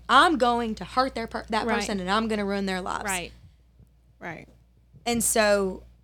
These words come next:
Speaker 1: if somebody in ministry has hurt you, number one, don't judge re-, the rest of minis-, the minister's circle or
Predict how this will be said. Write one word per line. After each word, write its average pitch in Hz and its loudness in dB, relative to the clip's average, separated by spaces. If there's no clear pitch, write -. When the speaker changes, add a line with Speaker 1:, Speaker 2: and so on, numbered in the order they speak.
Speaker 1:
if 254 4
somebody 269 4
in 220 0
ministry 208 -2
has 185 -4
hurt 214 2
you, 214 -6
number 269 2
one, 202 -2
don't 220 -2
judge 202 -2
re-, 202 -2
the 190 -6
rest 190 -4
of 185 -4
minis-, 202 -4
the 202 -10
minister's 196 -4
circle 202 -4
or 180 -4